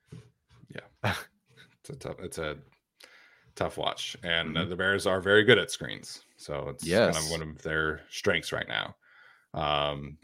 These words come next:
Speaker 1: and they ran so many against the Raiders. So many. I've never seen that many screens in my <laughs> life before. Um, all right, Tyler, any other thoughts about any injuries or anything like that?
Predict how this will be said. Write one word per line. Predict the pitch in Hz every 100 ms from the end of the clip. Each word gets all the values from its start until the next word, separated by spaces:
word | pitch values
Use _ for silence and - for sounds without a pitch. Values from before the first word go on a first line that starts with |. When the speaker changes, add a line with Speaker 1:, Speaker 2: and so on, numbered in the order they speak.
| -
Speaker 1:
and | 78
they | 80
ran | 80 80 78
so | - - 120 120 110
many | 98 82 76
against | 76 -
the | -
Raiders. | 50 - - -
So | - - 95
many. | 82 - - -
I've | - 85 _ _
never | 92 92 95 87
seen | 82 82
that | 78
many | 76
screens | - 80 71 -
in |
my | 73
<laughs> | 64
life | - -
before. | - - - - _ - _ - - - - - _ -
Um, | 120 127 127 127 127 120 - _ _ -
all |
right, | 120
Tyler, | 120 120
any | 120 143 151
other | 143
thoughts | 135 117 104
about | 107 101
any | 101
injuries | 95 123 117 117 113
or |
anything | 113 113
like | 113 107
that? | 110 104